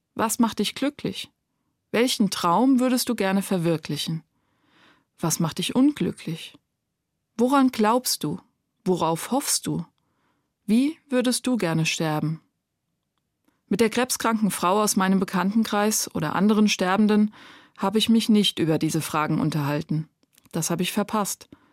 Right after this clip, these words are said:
Aber ich muss ja auch nicht warten, bis der Tod an die Tür klopft. Ich kann mich doch auch schon jetzt mit meiner Familie und meinen Freunden darüber austauschen.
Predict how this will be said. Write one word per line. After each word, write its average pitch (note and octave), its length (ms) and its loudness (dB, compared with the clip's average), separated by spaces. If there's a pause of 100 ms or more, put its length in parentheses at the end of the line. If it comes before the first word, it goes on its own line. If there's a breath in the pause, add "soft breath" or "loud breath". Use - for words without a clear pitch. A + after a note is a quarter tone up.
(720 soft breath)
Aber F#3+ 140 2
ich F#3+ 100 0
muss C4 180 6
ja G3 100 2
auch F3+ 140 -2
nicht E3+ 200 -2
warten, F#3+ 320 4
bis E3+ 140 0
der E3 160 -2
Tod - 240 -4
an E3 100 0
die D3+ 140 0
Tür D#3 260 -2
klopft. - 420 -8 (420 loud breath)
Ich - 120 -6
kann C4 160 2
mich D4+ 140 2
doch A#3 120 0
auch G#3 160 0
schon A3 240 4
jetzt G#3+ 300 0
mit E3+ 120 -2
meiner D#3+ 220 0
Familie F3+ 580 2
und D#3 200 -2
meinen E3 220 2
Freunden A3 380 0
darüber G#3 360 0
austauschen. D#3 680 -4